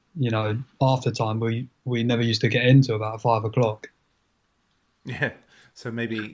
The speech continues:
Speaker 2: maybe a couple of guys need to do head tennis until, uh
Speaker 1: I don't know, head tennis. Mildy, the, the keeper coach, he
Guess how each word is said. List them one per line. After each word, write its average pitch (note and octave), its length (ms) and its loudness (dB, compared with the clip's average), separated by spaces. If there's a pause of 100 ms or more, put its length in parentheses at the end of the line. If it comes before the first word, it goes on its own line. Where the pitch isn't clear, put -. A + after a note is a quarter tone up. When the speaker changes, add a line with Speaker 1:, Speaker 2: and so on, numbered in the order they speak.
(160)
Speaker 2:
maybe A2 240 -8
a G2+ 60 -8
couple G#2+ 240 -10
of G2 60 -10
guys G#2 220 -6
need G2+ 140 -10
to F#2+ 60 -18
do G2 180 -8
head G#2 220 -10
tennis F#2+ 400 -12
until, F#2+ 380 -12
uh F#2+ 240 -8 (1040)
Speaker 1:
I B2+ 80 -10
don't C#3 120 -2
know, C3 140 0
head C3+ 180 0
tennis. A#2+ 420 -8
Mildy, C#3+ 440 4
the, A#2+ 240 -8
the C3 140 -6
keeper A#2 300 -2
coach, A2+ 520 -8
he A#2 320 -2